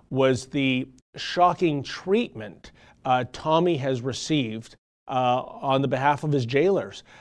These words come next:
Um, this case, <laughs> the more you delve into it, folks, it just reeks and reeks. And it completely suggests to me,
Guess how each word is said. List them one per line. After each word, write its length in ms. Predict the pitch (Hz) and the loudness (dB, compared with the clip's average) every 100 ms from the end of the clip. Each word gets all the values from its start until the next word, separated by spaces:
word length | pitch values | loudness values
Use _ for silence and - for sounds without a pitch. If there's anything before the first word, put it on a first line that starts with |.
| - | -12
Um, 540 | 123 120 117 117 117 135 - | -2 2 2 0 -4 -6 -10
this 440 | 123 120 165 - | -6 2 2 0
case, 480 | - - 160 151 - | -8 0 2 2 -4
<laughs> 0 | |
the 120 | - - | -10 -4
more 160 | 151 151 | 0 2
you 140 | 139 | 0
delve 320 | 120 131 120 | 0 0 0
into 320 | 123 131 131 127 | 0 -2 -2 -4
it, 100 | 113 | -4
folks, 440 | 135 120 113 - - - - - | 0 0 -2 -12 -20 -20 -20 -6
it 200 | 131 117 | -4 -4
just 460 | - 139 127 - - | 2 4 4 0 -14
reeks 640 | - 117 123 165 170 - - | -10 -6 -2 -2 -2 -12 -10
and 280 | 151 131 123 | -4 -2 -2
reeks. 440 | 127 139 135 - - - - - | 0 -2 -4 -18 -18 -20 -20 -6
And 480 | 135 131 127 131 127 - | 0 2 2 0 -4 -4
it 200 | 151 - | -6 -2
completely 640 | 147 - 165 240 254 180 | -6 -4 0 0 2 0
suggests 500 | - 139 131 123 - | 0 -2 2 0 0
to 100 | - | -4
me, 360 | 135 127 123 | 0 0 -2